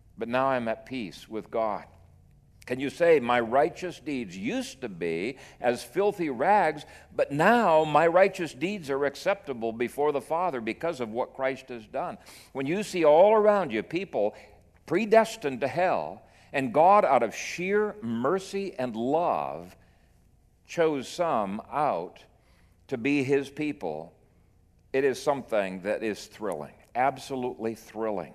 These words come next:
No wonder these martyrs are thrilled with God's salvation. Now, some Christians might have been tempted to envy the power and the wealth and the position of these persecutors,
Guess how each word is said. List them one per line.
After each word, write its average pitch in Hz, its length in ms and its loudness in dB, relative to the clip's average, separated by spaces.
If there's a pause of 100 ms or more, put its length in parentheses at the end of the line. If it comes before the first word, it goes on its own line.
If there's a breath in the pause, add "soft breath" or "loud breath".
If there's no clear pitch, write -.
No 117 140 -4
wonder 143 400 2
these 101 220 -6
martyrs 104 500 -4
are 90 100 -4
thrilled 104 560 -6
with 85 200 -12
God's 101 460 -4 (120)
salvation. 95 760 -4 (600 loud breath)
Now, 156 100 -2
some 175 240 0
Christians 123 520 -4
might 117 220 2
have 135 120 0
been 110 160 -6
tempted 117 460 -8
to 101 120 -4
envy 123 360 -4
the 101 100 -8
power 113 480 -6
and 85 100 -8
the 85 60 -8
wealth 107 560 -2
and 95 140 -10
the 87 60 -10
position 107 600 -8
of 85 80 -12
these 104 160 -10
persecutors, 95 1000 -10